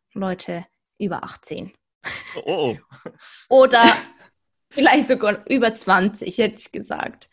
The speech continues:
Speaker 1: Einfach, weil das wirklich die Themen, die da angesprochen werden, eben mit den Drogen, mit der Sexualität, mit der Gewalt, wie das dargestellt ist, schon richtig heftig. Also es geht einem nahe,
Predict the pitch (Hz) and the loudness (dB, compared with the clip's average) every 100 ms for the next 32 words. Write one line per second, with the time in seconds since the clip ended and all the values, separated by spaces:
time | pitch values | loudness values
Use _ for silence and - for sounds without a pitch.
0 | - - - - 220 240 - 226 233 226 | -20 -20 -16 -6 0 0 -2 -2 0 0
1 | - _ _ 214 226 233 262 262 254 - | -4 _ _ -8 -4 0 0 0 -4 -4
2 | - - - - - _ _ _ _ 220 | -14 -20 -20 -20 -20 _ _ _ _ -12
3 | 254 254 254 262 277 269 247 220 247 247 | -8 -6 0 2 2 2 2 2 0 -2
4 | - 233 226 214 208 208 208 214 214 220 | -4 -6 -4 -2 -2 -2 -4 -4 -4 -4
5 | 254 233 202 214 208 214 208 208 214 214 | -4 -4 -4 -4 -6 -8 -8 -6 -8 -8
6 | - - - - - 233 220 240 - 240 | -12 -14 -20 -20 -8 -6 -4 -6 -4 -2
7 | 233 233 240 240 233 240 226 220 233 202 | -2 -4 -6 -8 -6 -6 -6 -4 -4 -2
8 | 196 220 220 226 226 220 208 208 214 220 | -2 -2 -4 -8 -8 -6 -6 -6 -8 -8
9 | 208 214 - - 208 196 202 - 180 170 | -8 -8 -8 -8 -6 -6 -10 -14 -18 -16
10 | - - - - _ _ _ _ _ _ | -18 -20 -20 -20 _ _ _ _ _ _
11 | - 196 190 - 214 214 190 160 156 151 | -12 -12 -12 -12 -10 -6 -6 -8 -10 -12
12 | 151 | -14